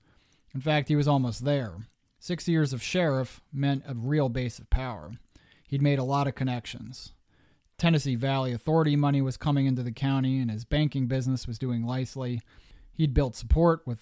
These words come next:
maybe a little intimidation, but it was still support. The nineteen forty-two elections approached. A nineteen forty-two win of a state senator seat would put him into direct conversation with the rest of the Democratic state machine. He'd meet officials from across the state,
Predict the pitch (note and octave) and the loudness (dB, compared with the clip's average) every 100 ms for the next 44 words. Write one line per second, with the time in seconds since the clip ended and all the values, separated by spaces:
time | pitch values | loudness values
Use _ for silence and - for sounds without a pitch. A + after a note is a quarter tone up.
0 | - B2 C3+ B2+ A#2+ B2+ C3 A#2+ G#2+ C3 | -10 -4 -2 -2 -2 -2 -2 -2 -2 2
1 | A#2+ A2 A2+ A2 C#3+ D3 C3+ C3 C3+ B2+ | 2 0 -2 -2 2 2 2 0 0 -2
2 | - D#3 C#3+ C3 - D#3 C#3 - _ _ | 0 0 0 -2 0 0 0 -6 _ _
3 | _ _ _ - C3+ E3 E3+ F3+ D#3 - | _ _ _ -4 2 4 4 4 4 2
4 | D#3+ C3+ B2 F3 C#3 C3 - B2 A#2 A2 | 2 2 0 0 2 0 -2 -4 -4 -4
5 | C#3 A#2+ - - - - _ _ C3 C#3 | -4 -4 -8 -16 -18 -20 _ _ -2 0
6 | C#3 C#3+ B2+ D3 C3 A2 D#3 C3+ B2 E3 | 2 2 0 0 -2 -2 0 0 2 4
7 | D#3 C3+ B2+ - B2+ A2 E3 E3 C#3+ B2+ | 4 4 0 -4 -6 -4 -2 0 0 -2
8 | - C3+ C3 E3 - - _ C3+ C3 - | -4 -4 -4 -6 -20 -20 _ -6 4 6
9 | D#3 C3 A2+ A#2+ C3+ D#3 E3 - - D3 | 8 4 0 -4 -2 0 0 -4 -2 0
10 | C3 A#2+ D#3+ D3+ C#3 B2 A#2 A#2+ C3 B2 | 0 -2 0 0 0 -2 -2 -4 -10 -8
11 | C3 C3+ - B2+ A2 B2+ B2 C3 A2+ G#2+ | -4 -2 -2 -6 -2 -2 -2 -4 -6 -8
12 | - G#2 G#2 - G#2 F#2 F#2 - _ _ | -10 -8 -8 -8 -8 -8 -10 -14 _ _
13 | _ _ _ _ _ - - - - D3 | _ _ _ _ _ -20 -20 -20 -6 -2
14 | D3+ D#3+ C#3+ - F3 E3 E3+ - B2 A#2 | 4 4 4 2 0 0 -2 -4 -6 -4
15 | - D#3+ D3+ C#3 - C#3 C3+ C3 | 0 0 0 -4 -6 -4 -4 -6